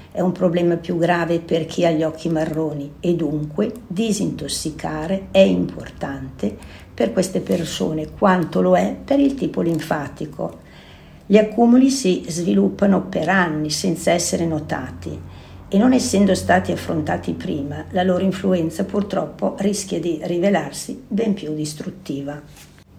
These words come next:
Vediamo un attimo le patologie ematiche. Secondo le statistiche, le persone con iride, appunto sempre marrone puro, presentano una tendenza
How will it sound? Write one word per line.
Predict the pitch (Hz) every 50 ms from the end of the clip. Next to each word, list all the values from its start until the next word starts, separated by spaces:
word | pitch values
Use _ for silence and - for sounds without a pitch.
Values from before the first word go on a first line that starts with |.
| - - - - - - - - - - - - - -
Vediamo | - 247 202 214 220 233 233
un | 233
attimo | 208 180 175 - - 208 208 208
le | 180 170 175
patologie | - 160 151 - - 165 160 160 151 - 220 185
ematiche. | 143 147 143 143 143 - - 151 - - - 160 - - - - - - - - - -
Secondo | - - 190 - - 240 226 214 202
le | 190 185
statistiche, | 180 - - - - - - 170 - - - - 190 - - 214 - -
le | 202
persone | 170 - 190 185 185 - 254 254 247 -
con | 247 - 190 175 170
iride, | 165 160 156 160 - - 180
appunto | 175 - - - 185 180 175 165
sempre | 156 - - 175 170 156 - 165
marrone | 156 151 156 151 160 180 175 170 156 143
puro, | 143 - - 143 131 135 143 160
presentano | 156 - 208 214 196 190 180 143 143 143 - - 156 156 160 156 -
una | 202 185 190 185
tendenza | - 202 202 202 185 175 180 170 170 170 175 - - - 220 214